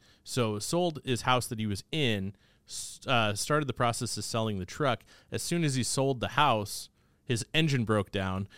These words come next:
so he had to take his entire nest egg and everything from selling the house, put it in to get the truck fixed, and essentially started back at zero.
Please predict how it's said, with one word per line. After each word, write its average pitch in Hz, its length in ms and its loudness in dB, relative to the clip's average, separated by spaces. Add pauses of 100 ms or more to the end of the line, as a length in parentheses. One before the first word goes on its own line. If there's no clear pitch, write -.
(100)
so - 120 4
he 147 80 10
had 135 80 8
to 131 80 2
take 139 240 4
his 127 140 2
entire 143 420 4
nest 131 360 4
egg 107 180 0
and 107 80 -4
everything 123 460 -2
from 113 160 -6
selling 123 320 0
the - 80 -6
house, 139 320 2 (260)
put 190 160 4
it 151 80 4
in 147 120 6
to 127 80 0
get 120 160 4
the 110 60 -4
truck 143 300 0
fixed, - 480 -4 (400)
and 117 320 4
essentially 120 440 0
started 107 360 0
back 98 240 -2
at 90 80 -8
zero. 92 400 -4